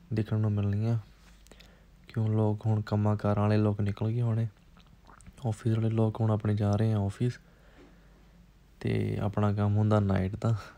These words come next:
ਤੇ ਆਪਾਂ ਆਪਣੀ ਸ਼ਿਫਟ ਲਗਾ ਕੇ ਆਪਾਂ ਜਾ ਰਹੇ ਆ ਵਾਪਸੀ ਘਰ ਦੇ।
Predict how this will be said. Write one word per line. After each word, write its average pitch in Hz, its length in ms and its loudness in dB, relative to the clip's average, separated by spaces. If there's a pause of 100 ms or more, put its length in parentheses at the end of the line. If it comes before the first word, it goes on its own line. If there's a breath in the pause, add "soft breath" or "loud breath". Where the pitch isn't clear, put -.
(140)
ਤੇ 110 140 4
ਆਪਾਂ 104 340 2
ਆਪਣੀ 104 240 0
ਸ਼ਿਫਟ - 300 -2
ਲਗਾ 104 300 2
ਕੇ 104 200 -2
ਆਪਾਂ 104 260 2
ਜਾ 101 200 4
ਰਹੇ 107 180 2
ਆ 104 40 2
ਵਾਪਸੀ 98 380 0
ਘਰ 101 240 0
ਦੇ। 110 160 2